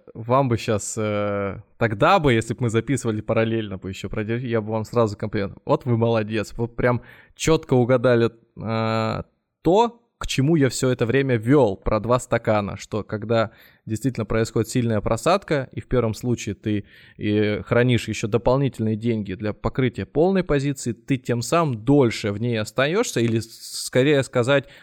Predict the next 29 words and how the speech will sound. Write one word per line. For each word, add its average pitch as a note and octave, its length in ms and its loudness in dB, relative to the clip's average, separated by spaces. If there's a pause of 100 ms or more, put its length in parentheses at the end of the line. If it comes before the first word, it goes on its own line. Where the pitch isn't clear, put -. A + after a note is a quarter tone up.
даже B2 240 2
останешься A#2+ 880 0
в G2+ 60 -4
ней A2+ 280 -2
до A2+ 160 -6
последнего, D3 840 -2
она A#2+ 160 -4
когда A2 260 -6
отыграется, E3 760 2
снова A#2 240 -4
пойдёт, A2 420 -4 (400)
э, G#2 360 -4 (200)
слово, G#2 180 -4
видишь, B2+ 220 -4
отыграется, G#2 640 0
это - 180 -12
всех G#2 280 -6 (100)
сбивает A2 580 0
зачастую G2+ 360 -12
с - 60 -18
толку, F#2+ 300 -10
когда A#2 220 -2
она A2+ 120 -6
снова G#2+ 320 -2
отрастёт, E3 540 -4
восстановится, B2+ 800 -4 (580)
то, A2+ 600 0
э, G#2+ 320 -8 (100)
ты, C#3+ 360 2